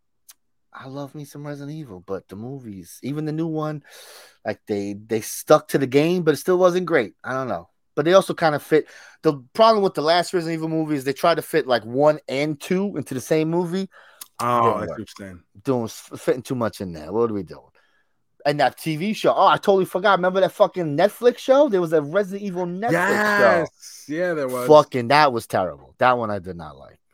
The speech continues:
Speaker 1: They were trying something totally different. Wasn't feeling it. Mm-mm-mm.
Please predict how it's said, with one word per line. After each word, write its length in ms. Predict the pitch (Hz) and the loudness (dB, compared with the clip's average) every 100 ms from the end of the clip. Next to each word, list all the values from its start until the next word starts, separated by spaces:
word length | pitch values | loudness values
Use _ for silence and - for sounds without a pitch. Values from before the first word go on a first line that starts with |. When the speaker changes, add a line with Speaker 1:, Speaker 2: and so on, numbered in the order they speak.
| _ _ | _ _
Speaker 1:
They 80 | 113 | -4
were 80 | 104 | -2
trying 280 | - 139 131 | -2 -2 -2
something 240 | 143 104 | -4 -2
totally 280 | - 135 131 | 2 2 0
different. 540 | 123 127 - 127 117 _ _ _ _ - - _ - | -4 -6 -6 -8 -8 _ _ _ _ -20 -20 _ -4
Wasn't 300 | 113 104 95 | -4 -4 -10
feeling 340 | 98 87 80 | -12 -12 -14
it. 120 | 71 _ _ 107 | -20 _ _ -20
Mm-mm-mm. 360 | 104 - 92 | -20 -18 -20